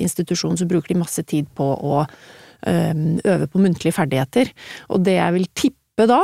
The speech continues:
sånn ut ifra erfaring og det vi ser fra forskning også, er at det blir et ganske stort frafall da, i undervisningen. Eh, fordi studenter er opptatt av eksamen. Det er det jo, det tror jeg vi bare må innse, at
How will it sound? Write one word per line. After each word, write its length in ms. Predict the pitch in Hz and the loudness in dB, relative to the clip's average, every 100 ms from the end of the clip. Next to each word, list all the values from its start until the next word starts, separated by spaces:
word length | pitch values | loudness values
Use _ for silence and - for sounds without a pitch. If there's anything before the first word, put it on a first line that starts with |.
| 480 | 2
sånn 240 | - 247 208 | 0 0 0
ut 160 | 180 | -2
ifra 300 | 196 202 185 | -2 0 2
erfaring 480 | 196 - 170 180 202 | 0 0 2 2 0
og 140 | 190 180 | 0 0
det 100 | 175 | 0
vi 80 | 190 | 0
ser 200 | 175 165 | -2 -2
fra 120 | 196 | -4
forskning 340 | - - 185 170 | -4 -2 0 0
også, 220 | - 254 | 0 0
er 180 | 196 196 | 0 -2
at 100 | - | -2
det 80 | 196 | -2
blir 240 | 175 156 | 0 0
et 80 | 165 | 0
ganske 240 | 165 - 185 | -4 -4 -4
stort 240 | 156 - | -4 -4
frafall 720 | - 196 180 160 - - 240 | -2 0 0 -2 -4 -2 0
da, 120 | 254 180 | 2 0
i 160 | 202 | 0
undervisningen. 720 | 196 196 170 - 175 185 269 339 - - - - - | 0 2 0 -2 -2 0 0 0 -6 -20 -18 -20 -6
Eh, 300 | 214 208 196 | 0 0 0
fordi 220 | 190 196 190 | 0 0 -2
studenter 560 | - 185 165 147 185 | 0 0 0 -2 0
er 160 | 180 160 | 0 0
opptatt 520 | - - - 180 - 156 | -2 -10 -4 -2 0 2
av 140 | 156 | 2
eksamen. 540 | 170 - 190 147 190 226 226 | 0 -2 0 2 0 0 2
Det 60 | |
er 160 | 190 147 | 2 2
det 60 | 185 | 0
jo, 60 | 196 | 0
det 80 | 196 | 0
tror 140 | 185 160 | 0 0
jeg 100 | 175 | 0
vi 20 | 175 | 0
bare 180 | 165 165 | 0 2
må 160 | 165 160 | 2 2
innse, 340 | 160 156 - | 0 0 0
at 380 | 220 208 - 190 | 0 -2 -4 -2